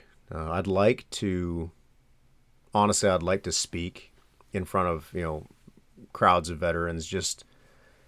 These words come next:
to, to kinda get, I don't know, just get the,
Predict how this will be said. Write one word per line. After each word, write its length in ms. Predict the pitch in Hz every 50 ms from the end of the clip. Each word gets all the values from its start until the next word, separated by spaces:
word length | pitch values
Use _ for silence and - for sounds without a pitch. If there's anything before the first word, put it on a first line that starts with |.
| _ _ -
to, 460 | - 107 92 85 80 80 78 78 - - _ - _ _ _ _ _ _ _ -
to 100 | - 95
kinda 260 | - - 98 90 85 82
get, 340 | 78 73 90 85 85 - _ _ _ _ _ _ _ _ _ - _ _ _ _ _ _ _ _ _ _ _ _ _ _ _ _ _ _ _ _ _ _ _ _ _ _ _ _ _ _ _ _ _ _ _ _ _ _ _ _ _ _ _ _ -
I 80 | 92
don't 100 | 92 95
know, 120 | 92 85 78
just 220 | 76 82 85 -
get 200 | - 98 85 -
the, 220 | - 80 76 -